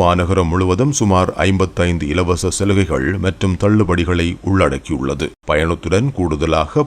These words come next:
பாஸ் வைத்திருப்பவர்கள் சூரிச் மிருகக்காட்சி சாலை, குன்சாவ் சூரிச் மற்றும் பிற உள்ளூர் ஈர்ப்புகளுக்கு ஒரு முறை இலவச நுழைவையும் பெறலாம். ஆக்ஷன் பாஸ் தற்போது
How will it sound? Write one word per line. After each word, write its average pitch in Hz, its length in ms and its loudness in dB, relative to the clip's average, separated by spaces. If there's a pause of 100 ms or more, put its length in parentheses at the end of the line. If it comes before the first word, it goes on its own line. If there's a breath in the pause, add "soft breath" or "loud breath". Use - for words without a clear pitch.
பாஸ் 85 280 0
வைத்திருப்பவர்கள் 87 760 -4 (360)
சூரிச் 87 420 -2
மிருகக்காட்சி 85 680 -2
சாலை, 76 320 2 (260)
குன்சாவ் 82 540 2
சூரிச் 95 400 0 (100)
மற்றும் 95 400 0
பிற 95 160 4 (100)
உள்ளூர் 98 320 2 (180)
ஈர்ப்புகளுக்கு 92 680 -2 (180)
ஒரு 95 200 2
முறை 85 200 2 (200)
இலவச 98 420 2
நுழைவையும் 82 380 0 (140)
பெறலாம். 64 420 -2 (220)
ஆக்ஷன் 87 400 -2
பாஸ் 98 320 0
தற்போது 92 420 0